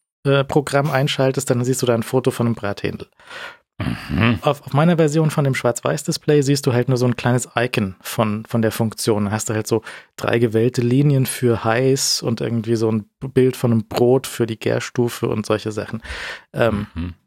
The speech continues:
Speaker 1: das, das ist aber nicht, das ist nix. Das ist so oder so beides falsch.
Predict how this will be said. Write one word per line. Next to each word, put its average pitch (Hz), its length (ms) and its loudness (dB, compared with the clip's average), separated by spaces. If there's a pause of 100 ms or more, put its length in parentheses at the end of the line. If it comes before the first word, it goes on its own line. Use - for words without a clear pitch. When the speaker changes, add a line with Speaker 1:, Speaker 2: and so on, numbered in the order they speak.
(260)
Speaker 1:
das, - 180 -2
das 143 140 -2
ist 175 100 0
aber 165 140 2
nicht, - 280 -2
das 135 140 -4
ist 147 160 -8
nix. 127 300 -8
Das - 180 -12
ist - 400 -12
so 156 220 4
oder 143 180 4
so 143 180 2
beides 139 380 0
falsch. - 460 -12